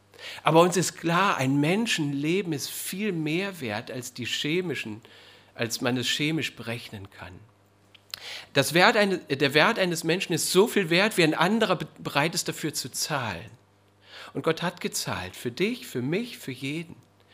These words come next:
für jeden Einzelnen, mit dem Kostbarsten, was man sich vorstellen kann, mit dem Blut seines Sohnes.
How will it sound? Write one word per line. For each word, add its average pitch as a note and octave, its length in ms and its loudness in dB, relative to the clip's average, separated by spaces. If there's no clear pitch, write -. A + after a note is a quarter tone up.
für C3+ 120 -4
jeden G#3+ 280 0
Einzelnen, A2 640 -6
mit C3+ 140 -4
dem D3+ 120 -2
Kostbarsten, F#3 920 0
was D#3+ 140 -2
man D3 160 -2
sich C3+ 180 -6
vorstellen B2 680 0
kann, B2 240 -2
mit C3 120 -6
dem A2+ 120 -2
Blut C#3+ 420 -6
seines A#2+ 480 -4
Sohnes. G#2 480 -12